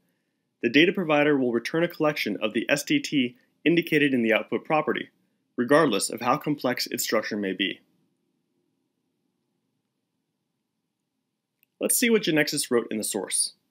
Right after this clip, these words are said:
We recognize the name of the S D T country's structured data type, which is a collection.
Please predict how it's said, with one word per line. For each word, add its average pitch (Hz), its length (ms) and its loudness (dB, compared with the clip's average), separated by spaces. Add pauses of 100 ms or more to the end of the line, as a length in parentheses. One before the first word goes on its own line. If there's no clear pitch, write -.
(2000)
We 135 140 4
recognize 180 540 2
the 131 80 2
name 117 340 2
of 113 100 -8
the 113 140 -10
S 147 200 0
D 139 160 0
T 135 160 -2
country's 123 440 -4
structured 113 400 -4
data 135 220 2
type, - 320 -6 (640)
which 113 160 -4
is 107 80 -6
a 110 60 -2
collection. - 480 -2